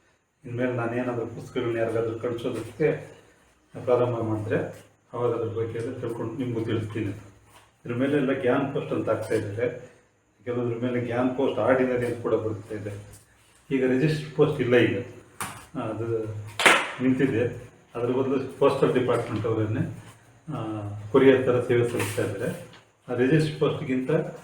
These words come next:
ಆ, ಚೆನ್ನಾಗಿರುತ್ತೆ, ಟ್ರ್ಯಾಕ್ ಮಾಡ್ಬೋದು ಚೆನ್ನಾಗಿ. ಮತ್ತು, ಆ, ನ್ಯಾಯಾಲಯಗಳಲ್ಲಿ, ಯಾಕಂದರೆ ರಿಜಿಸ್ಟರ್ ಪೋಸ್ಟ್ ಅಂದ ತಕ್ಷಣ, ಆ, ಕಳಿಸಿದ್ದು ನಿಮ್ಗೆ ತಲುಪಿದೆ, ರಿಜಿಸ್ಟರ್ಡ್ ಅಪಾಯಿಂಟ್ಮೆಂಟ್ ಡ್ಯೂ, ಈ ಥರದ ಸ್ಕೀಮ್ಗಳೆಲ್ಲ ಇತ್ತು.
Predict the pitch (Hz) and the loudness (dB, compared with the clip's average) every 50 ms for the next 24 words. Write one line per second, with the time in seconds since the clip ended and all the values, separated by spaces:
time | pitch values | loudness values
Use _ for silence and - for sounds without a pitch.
0 | - - _ _ _ _ _ _ 156 135 127 123 120 117 - - - 127 147 147 | -20 -20 _ _ _ _ _ _ -6 -4 -4 -2 -2 -4 -2 0 2 6 8 8
1 | 147 - 127 120 117 117 - 135 135 - - 120 127 131 - 127 123 113 104 101 | 8 8 8 6 6 2 2 0 0 0 4 4 4 4 4 2 -2 -2 0 0
2 | 104 101 - - 117 104 107 104 101 104 110 123 160 - - - - - - - | -2 -2 -2 -4 -4 -2 -2 0 0 0 -2 -4 -4 -4 -8 -14 -18 -20 -20 -20
3 | - _ _ - 117 120 - 156 165 160 - - - - - - _ _ _ - | -20 _ _ -10 -10 -2 2 2 2 2 2 -2 -8 -14 -16 -20 _ _ _ -6
4 | 147 123 113 110 107 123 139 143 147 147 143 131 135 120 113 117 113 107 104 113 | -4 -2 -2 -2 0 2 4 6 6 6 6 6 4 2 0 0 -2 -2 -2 -4
5 | - - 120 117 113 113 127 127 135 151 147 - - - - 135 120 - - 123 | -4 -6 -6 -6 -2 -2 0 2 2 0 0 -2 -8 -4 -4 -2 -2 -2 -4 -4
6 | 117 - 135 123 - - - 143 104 104 - - - - - - - _ _ _ | -4 -4 -4 -4 -4 -4 -6 -6 -4 -4 -6 -8 -10 -12 -18 -20 -20 _ _ _
7 | _ 131 127 113 113 - - 147 147 147 - 147 - - 143 139 131 123 120 110 | _ -6 -4 -4 -4 2 2 2 2 4 0 -2 -2 0 0 0 0 0 0 -2
8 | - - 131 120 - - 127 113 120 113 110 107 - - 131 127 127 127 - - | -2 -2 -2 -2 0 -2 0 2 4 2 2 2 0 -2 -2 -2 -2 -2 -4 -4
9 | 139 123 120 123 123 - - 127 131 127 120 120 117 110 104 107 117 120 117 - | -4 -2 0 0 -2 -2 0 0 0 0 0 0 -2 -2 -2 -4 -4 -6 -6 -8
10 | - - - - - _ - 127 123 131 123 123 123 123 120 117 113 110 - - | -10 -14 -18 -20 -20 _ -10 -4 0 0 0 0 0 -2 -2 -2 -4 -6 -6 -8
11 | 117 - - - 139 139 131 127 123 120 120 113 113 110 107 104 104 - - | -8 -10 -6 -4 0 2 2 4 4 4 4 4 4 2 2 0 -2 -6 -10